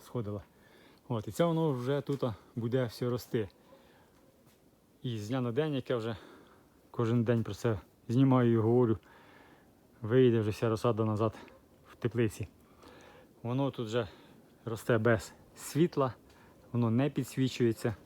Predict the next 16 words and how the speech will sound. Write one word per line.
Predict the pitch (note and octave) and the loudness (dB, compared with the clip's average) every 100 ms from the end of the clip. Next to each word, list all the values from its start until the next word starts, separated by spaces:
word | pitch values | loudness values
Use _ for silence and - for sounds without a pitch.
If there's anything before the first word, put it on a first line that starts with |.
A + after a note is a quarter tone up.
| - - - - - - - - | -20 -20 -20 -20 -20 -20 -20 -4
Перець, | B2+ A#2 A2 - - - - - - - - - | 0 0 -2 -10 -16 -20 -20 -20 -20 -20 -20 -10
ой, | A2+ G2 - - - - - - - - - | -8 -8 -10 -20 -20 -20 -20 -20 -20 -20 -2
перець | C3 C3 A#2 - | 4 6 4 2
також | B2+ C#3 A#2+ - - - - - - - | 2 4 4 2 -18 -20 -20 -20 -20 -10
буде | A#2 A2+ A2+ | -4 0 0
тут | A2 A#2 | 0 0
без | G#2+ A#2+ - | 2 2 2
підсвічування. | C3+ - D3 D#3+ - D3+ D3+ D3 B2 - - - - - - - - - - - - - - - - - - - - - | -6 -4 -2 -2 2 2 2 0 -2 -16 -20 -20 -20 -20 -20 -20 -20 -20 -20 -20 -20 -20 -20 -20 -20 -20 -20 -20 -20 -12
Бачите, | A2 - - | -12 -10 -10
як | G#2 G2 - - - - - - - - - - - - - - - - | -10 -10 -16 -20 -20 -20 -20 -20 -20 -20 -20 -20 -20 -20 -20 -20 -20 -14
крутецький. | G2+ - G#2+ - - - - - - - - - | -12 -6 -6 -6 -16 -18 -18 -20 -20 -20 -20 -16
Це | - A#2+ | -4 0
перець | C3 A#2+ A2+ | 2 0 0
Богдан. | A#2 A#2 A#2 G2 - - - - - - - - - - - - - - - - - - - - - | -2 2 0 -2 -10 -20 -20 -20 -20 -20 -20 -20 -20 -10 -4 -4 -6 -20 -20 -20 -20 -20 -20 -20 -16
Перець | - A2 G#2+ G2 | -4 0 0 -2
Богдан. | G2+ F#2+ G2+ C3 D#3 | -4 -2 2 2 2